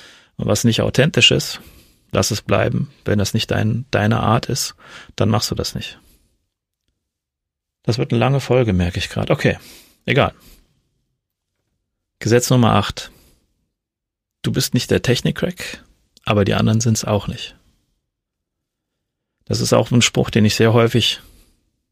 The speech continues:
zu hören bekomme, dass die Leute dann sagen, „Ja, Entschuldigung, ich bin nicht so der Technik-Freak.“ Ähm,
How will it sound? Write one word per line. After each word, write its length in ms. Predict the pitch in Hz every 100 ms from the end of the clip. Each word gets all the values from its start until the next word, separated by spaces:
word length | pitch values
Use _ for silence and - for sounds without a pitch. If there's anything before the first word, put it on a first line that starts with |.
| _ _ _ _ _ _
zu 160 | - 104
hören 260 | 101 107
bekomme, 420 | 113 - - 95
dass 140 | 87 -
die 60 |
Leute 280 | 98 95 98
dann 140 | 95 90
sagen, 220 | 90 95
„Ja, 160 | 98
Entschuldigung, 480 | 98 98 110 107 92
ich 200 | 101 - - - - - -
bin 100 | -
nicht 120 | 113 -
so 120 | 117
der 140 | 113
Technik-Freak.“ 800 | 113 117 117 - 123 113 - - -
Ähm, 400 | 135 110 107